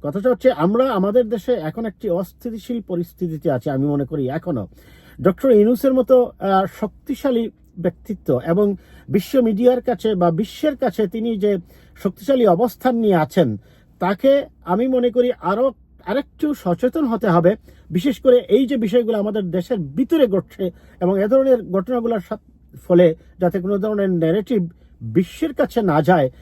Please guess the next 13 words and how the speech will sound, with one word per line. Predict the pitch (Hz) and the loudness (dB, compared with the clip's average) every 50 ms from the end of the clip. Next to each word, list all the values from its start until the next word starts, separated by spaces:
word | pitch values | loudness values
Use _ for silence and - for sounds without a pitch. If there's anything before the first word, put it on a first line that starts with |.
| - - - | -20 -10 -2
যে | - 165 | 0 0
বাংলাদেশ | 160 147 160 160 165 180 190 240 214 240 | 2 2 2 2 4 2 2 2 0 -2
একটি | 226 - - - | -4 -8 -6 -2
মৌলবাদী | 208 185 160 151 156 165 170 185 185 220 | -2 0 2 2 2 2 2 2 0 -2
রাষ্ট্র | 196 160 - - - 202 | -2 -4 -4 -6 -6 -4
হয়ে | 190 214 208 | -4 -4 -2
যাচ্ছে, | 214 202 175 - - 254 254 - - - - - - - | -4 -6 -6 -4 -4 -4 -4 -4 -8 -20 -20 -20 -14 -8
কিংবা | - 202 196 190 185 | -4 0 2 2 2
পাকিস্তানের | 175 - 170 - - 202 - - 226 214 214 190 | 2 -2 -6 -6 -8 -12 -10 -6 -6 -6 -4 -6
সহযোগিতায় | - - 160 160 196 208 190 202 190 190 202 196 175 | -6 -4 -2 0 0 0 0 0 -2 0 0 -2 -2
কিংবা | - 185 185 180 | -2 -4 -6 -6
পাকিস্তানের | 170 - 156 160 190 175 - 220 208 190 170 | -6 -8 -10 -12 -12 -12 -12 -10 -8 -8 -8
সংশ্লিষ্টতায় | - 170 143 - - - 220 220 - - 214 185 208 196 170 | -8 -10 -10 -10 -10 -12 -14 -12 -10 -10 -8 -6 -4 -4 -4